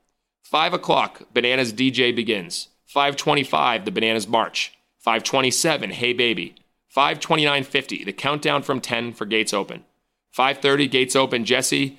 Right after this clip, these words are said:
Bananas players, Bananas cast, welcome the fans. Five thirty to six, the band is playing.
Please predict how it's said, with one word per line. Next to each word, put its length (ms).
Bananas 320
players, 460
Bananas 360
cast, 340
welcome 440
the 80
fans. 480
Five 340
thirty 300
to 180
six, 340
the 140
band 340
is 120
playing. 420